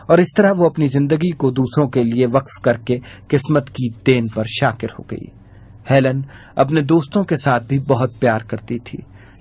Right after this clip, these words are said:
जिसने भी कभी उसे हमदर्दी और मेहरबानी के लफ्ज कहे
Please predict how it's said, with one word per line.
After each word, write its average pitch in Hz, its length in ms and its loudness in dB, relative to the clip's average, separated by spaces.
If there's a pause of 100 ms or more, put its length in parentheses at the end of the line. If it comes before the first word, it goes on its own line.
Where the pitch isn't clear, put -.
जिसने 139 300 0
भी 135 120 -2
कभी 131 260 0
उसे 123 220 -4
हमदर्दी 123 500 0
और 127 120 2
मेहरबानी 117 520 0
के 113 120 -4
लफ्ज 113 340 -2
कहे 127 200 0